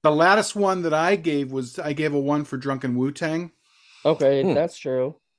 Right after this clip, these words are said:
Speaker 1: And, um, a ten is pretty much any Neil Breen movie.
Speaker 3: Gotcha. I'm there.
Speaker 1: <laughs>
Speaker 3: All right.
Speaker 2: That's true. You gave a one for Drunken Wu-Tang. There has not been, I don't think there's been any other ones. 'Cause I don't think I've ever
Speaker 1: Uh,
Speaker 2: given a one.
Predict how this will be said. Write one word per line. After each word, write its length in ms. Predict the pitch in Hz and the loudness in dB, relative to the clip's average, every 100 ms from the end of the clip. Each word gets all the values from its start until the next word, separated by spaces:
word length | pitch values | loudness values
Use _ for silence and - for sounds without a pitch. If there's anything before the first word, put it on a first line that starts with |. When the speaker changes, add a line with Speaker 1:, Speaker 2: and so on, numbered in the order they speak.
| - _ _ - | -20 _ _ -8
Speaker 1:
And, 320 | 143 135 131 | -4 -2 0
um, 500 | 135 131 131 127 135 | 0 0 0 -2 -6
a 80 | 135 | -10
ten 380 | 135 - 175 160 | -12 -2 0 2
is 100 | 143 | 0
pretty 200 | - 151 | -4 -4
much 160 | 135 123 | -2 -2
any 180 | 127 123 | -2 -2
Neil 240 | 120 117 | -2 -4
Breen 300 | 104 117 110 | -4 -6 -6
movie. 320 | 92 90 98 - _ _ _ 113 101 | -8 -12 -16 -18 _ _ _ -8 -2
Speaker 3:
Gotcha. 580 | 95 92 - 87 78 - _ - | 2 2 0 -4 -6 -10 _ -2
I'm 200 | 98 151 | 2 4
there. 300 | 110 - - | 4 2 2
Speaker 1:
<laughs> 40 | - | 0
Speaker 3:
All 120 | 98 | 0
right. 280 | 123 - - _ - - 104 _ - | 2 0 -4 _ -16 -16 -16 _ 0
Speaker 2:
That's 260 | 175 185 - | 2 2 2
true. 160 | 240 | 2
You 160 | 214 202 | 2 2
gave 200 | 208 202 | 4 4
a 60 | 190 | 2
one 320 | 175 180 180 | 2 0 -2
for 260 | 170 165 | -4 -6
Drunken 520 | 151 - 165 165 180 160 | -6 -6 -4 -4 -4 -4
Wu-Tang. 720 | 151 147 151 147 147 143 139 _ _ _ _ _ _ _ | -4 -4 0 0 0 -2 -6 _ _ _ _ _ _ _
There 120 | 156 | -4
has 160 | 139 139 | -4 0
not 340 | 165 175 175 | 2 2 0
been, 440 | 170 156 156 151 - | -2 -2 -2 -6 -6
I 60 | 143 | -4
don't 160 | 185 220 | -4 -4
think 120 | 254 | -8
there's 180 | 254 233 | -8 -6
been 160 | 208 208 | -4 -2
any 220 | 202 185 | 0 0
other 160 | 180 | 2
ones. 460 | 175 185 147 110 - _ _ | 0 0 -4 -8 -18 _ _
'Cause 120 | - 151 | -4 -2
I 20 | |
don't 100 | 180 | 0
think 160 | 185 160 | -2 0
I've 160 | 165 | 2
ever 180 | 156 156 | 2 0
Speaker 1:
Uh, 60 | 156 | -2
Speaker 2:
given 200 | 127 127 | -4 -4
a 60 | |
one. 380 | 120 120 117 127 | -6 -4 -4 -6